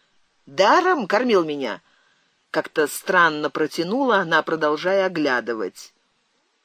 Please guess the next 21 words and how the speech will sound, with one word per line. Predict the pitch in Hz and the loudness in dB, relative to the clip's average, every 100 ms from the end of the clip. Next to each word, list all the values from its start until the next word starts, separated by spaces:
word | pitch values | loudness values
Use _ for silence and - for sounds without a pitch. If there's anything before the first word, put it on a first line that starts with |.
| _ - | _ -2
«А | 131 131 127 | 0 0 0
то | 165 | -2
как | 160 127 | -2 -2
же | 120 | -6
еще? | 120 - - 107 - _ - | -8 -10 -10 -12 -14 _ -6
Хм, | 269 208 170 - _ _ _ _ _ 208 | -4 -4 -6 -14 _ _ _ _ _ -2
нет, | 240 175 120 107 | 0 2 0 -6
взаправду | 131 135 196 220 233 233 233 | -6 0 2 4 4 2 0
даром?» | 220 302 453 392 165 - _ _ _ _ _ _ _ _ _ | 4 4 4 0 -2 -12 _ _ _ _ _ _ _ _ _
«Да | 117 131 | -8 -4
я | 127 117 | -2 -4
ж | 113 | -8
тебе | - 143 | -4 -2
говорю». | 190 254 330 139 - _ _ _ _ _ _ - | 0 0 -2 -4 -8 _ _ _ _ _ _ -16
«Дурак!» | 170 143 214 190 151 135 92 - - _ _ _ - - | -12 -2 0 2 2 2 0 -6 -20 _ _ _ -20 -4
Отрывисто, | - - 160 302 285 277 - - 247 - _ - | -2 -2 -2 0 0 -6 -6 -4 -6 -8 _ -20
с | - | -4
пренебрежительным | 175 202 175 185 170 185 165 151 143 | 0 0 2 2 0 -2 -4 -4 -6
презрением | 131 139 120 139 269 254 240 190 | -6 -8 -8 -6 -4 -2 -2 0
буркнула | 156 156 139 135 | -2 -2 -2 -2
крыса | 127 320 370 - 294 | 2 4 4 4 0